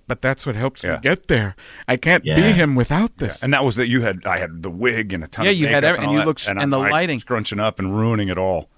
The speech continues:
Speaker 1: So,
Speaker 2: Yeah.
Speaker 1: um, but he, he, he crushed it, but it was just the, that little bit of blinking, and we got rid of the blinking. I'm like, "That's the greatest."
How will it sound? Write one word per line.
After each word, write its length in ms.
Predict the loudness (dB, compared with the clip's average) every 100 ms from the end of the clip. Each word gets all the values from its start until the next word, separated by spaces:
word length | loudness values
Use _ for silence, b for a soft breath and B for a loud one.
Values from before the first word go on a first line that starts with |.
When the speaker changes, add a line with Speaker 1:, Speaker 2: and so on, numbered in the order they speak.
| -10
Speaker 1:
So, 420 | 0 4 6 4 4
Speaker 2:
Yeah. 140 | 4
Speaker 1:
um, 300 | 6 2 -2 -4 2
but 140 | 2
he, 400 | 2 -2 -4 -10 -16 -20 _ _ -8
he, 320 | 0 0 0
he 160 | -4 -6
crushed 540 | -8 0 2 4 2 0
it, 140 | -2 B B B
but 120 | 4
it 80 | 4
was 160 | 2
just 340 | 4 2 2 4
the, 160 | 4 4
that 200 | 2 2
little 260 | 2 4
bit 200 | 4 4
of 200 | 2 0
blinking, 520 | -2 0 0 0 -2 -2
and 80 | -2
we 80 | 0
got 180 | 0 2
rid 100 | 0
of 40 |
the 60 | 0
blinking. 340 | -2 -2 -2
I'm 80 | -2
like, 220 | -2 -4
"That's 320 | -4 -4 -4
the 100 | -8
greatest." 640 | -6 -4 -2 -4 -6 -8